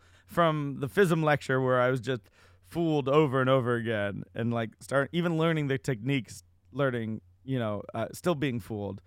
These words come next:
But he, he destroyed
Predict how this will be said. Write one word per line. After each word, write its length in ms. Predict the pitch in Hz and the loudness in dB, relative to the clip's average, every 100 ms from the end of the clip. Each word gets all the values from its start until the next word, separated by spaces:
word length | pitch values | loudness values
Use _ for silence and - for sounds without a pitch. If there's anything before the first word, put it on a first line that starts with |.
| - _ _ _ - | -20 _ _ _ 0
But 220 | 139 - | 0 0
he, 680 | - 147 175 175 165 156 - _ _ _ _ - | -4 -2 0 0 0 -2 -6 _ _ _ _ -20
he 420 | - 135 175 185 | -4 0 0 0
destroyed 800 | 139 131 - - 135 156 131 85 | -2 -4 -6 -2 4 6 6 2